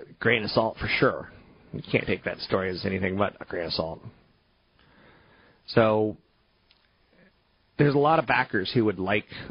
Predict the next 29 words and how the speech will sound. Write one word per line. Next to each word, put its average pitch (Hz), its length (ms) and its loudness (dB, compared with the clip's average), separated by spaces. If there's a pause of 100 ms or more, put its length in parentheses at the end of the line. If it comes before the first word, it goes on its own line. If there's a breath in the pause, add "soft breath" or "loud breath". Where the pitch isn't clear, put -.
a 104 60 -4
Sheryl 95 260 0
Sandberg 87 400 -6 (180)
run. 85 360 -4 (1900 soft breath)
Would 120 480 2
Sandberg 127 460 0
want 107 360 0
to 113 60 -2
leave 107 280 0
C 101 260 -2
O 98 60 -4
O 101 460 0
of 95 80 -6 (120)
Facebook 101 480 0
to - 80 -14 (120)
do 113 180 6
this? 113 400 -2
Would 101 160 0 (120)
she 107 100 2
want 98 320 -2
to 101 200 -2
go 107 200 2
and 104 120 -4
be 104 140 0
C 104 380 -6
E 101 80 0
O 104 80 2
at 101 80 0
a 87 60 -10